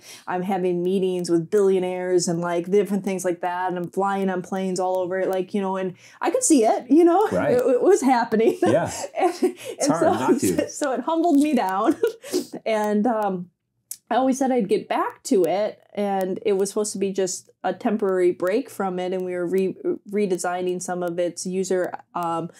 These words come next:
Speaker 1: value proposition. And, uh, and, and again, I was working with, like, the Priceline team and stuff like that. And,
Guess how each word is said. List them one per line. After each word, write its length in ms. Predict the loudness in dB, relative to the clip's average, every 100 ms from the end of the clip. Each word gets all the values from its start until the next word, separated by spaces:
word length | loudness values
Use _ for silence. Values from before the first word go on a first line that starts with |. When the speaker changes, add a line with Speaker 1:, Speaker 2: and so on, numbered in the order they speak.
| -20 _
Speaker 1:
value 280 | -2 0 0
proposition. 920 | -2 -2 -2 0 -2 -2 -2 -2 -2 _ -20 _ _ _
And, 480 | -2 0 0 0 0
uh, 320 | 0 -2 -4
and, 320 | -4 -6 -6 -6
and 340 | -6 -6 -8
again, 280 | -6 -4 -2
I 80 | -2
was 120 | -4
working 360 | -4 -6 -4 -2
with, 200 | -2 -2
like, 140 | -6
the 60 | -6
Priceline 520 | -4 -4 -2 -2 -4
team 320 | -4 -6 -6
and 120 | -6 -6
stuff 180 | -4
like 140 | -4 -4
that. 320 | -6 -6 -6
And, 320 | -6 -6 -8